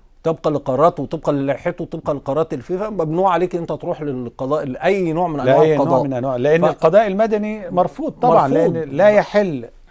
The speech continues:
Speaker 2: حكم محكمة قضاء إداري.
Speaker 1: لا، هي هو
Speaker 2: آه.
Speaker 1: هيستشكل قدام نفس الدائرة.
Speaker 2: قدام نفس الدائرة،
Speaker 1: يعني
Speaker 2: نفس
Speaker 1: هيستشكل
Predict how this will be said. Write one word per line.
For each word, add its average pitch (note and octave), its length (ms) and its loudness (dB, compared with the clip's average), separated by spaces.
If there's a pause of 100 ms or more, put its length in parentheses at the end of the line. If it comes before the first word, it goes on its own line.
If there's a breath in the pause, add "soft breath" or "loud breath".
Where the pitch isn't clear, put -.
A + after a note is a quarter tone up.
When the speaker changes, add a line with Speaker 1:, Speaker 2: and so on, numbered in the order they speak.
(140 soft breath)
Speaker 2:
حكم - 440 0
محكمة D3+ 380 -4
قضاء D#3 420 -4
إداري. F#3 520 -2
Speaker 1:
لا، G#3 260 2
هي G3+ 120 2
هو G#3 180 6
Speaker 2:
آه. - 40 10
Speaker 1:
هيستشكل A3+ 500 -2
قدام F#3 220 -2
نفس F#3+ 260 -6
الدائرة. C#3+ 460 -6
Speaker 2:
قدام D3+ 260 -4
نفس D3 260 -8
الدائرة، E3+ 380 -4
Speaker 1:
يعني C#3 140 -2
Speaker 2:
نفس C3 100 -4
Speaker 1:
هيستشكل G#3 320 -4